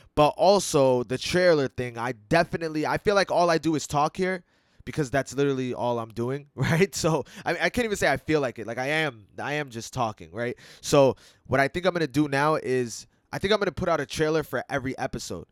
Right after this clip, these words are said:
I just feel like it's only right. Like, I feel like with a, with a trailer, like, it would be so dope for you. It's kinda like Netflix. Like, it'll be like a little mini Netflix series. Like,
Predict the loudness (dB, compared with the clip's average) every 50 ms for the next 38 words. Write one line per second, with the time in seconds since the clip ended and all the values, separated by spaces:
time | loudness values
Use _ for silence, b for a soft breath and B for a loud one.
0 | _ _ -8 -6 -4 -4 -2 0 2 2 2 0 -4 -2 -2 -2 -2 -2 -2 -2
1 | 0 0 0 -2 -6 -8 -6 -6 -8 -8 -6 -4 -4 -4 -4 -4 -6 -6 -4 -6
2 | -6 -6 -8 -8 -8 -6 -4 -2 -2 0 0 -2 -2 -4 -6 -6 -6 -6 -4 -4
3 | -4 -4 -6 -6 -4 -2 -2 -4 -2 0 0 0 0 -2 -6 -8 -6 -6 -6 -4
4 | 0 2 2 4 2 0 -2 -2 -6 -8 -8 -8 -6 -4 -4 -4 -2 -4 -4 -2
5 | -2 -2 0 0 0 0 0 -2 -2 0 2 2 2 0 -2 -6 -8 -6 -6 -6
6 | -8 -8 _ -10 -10 -10 -10 -8 -6 -6 -4 -4 -6 -8 -8 -10 -12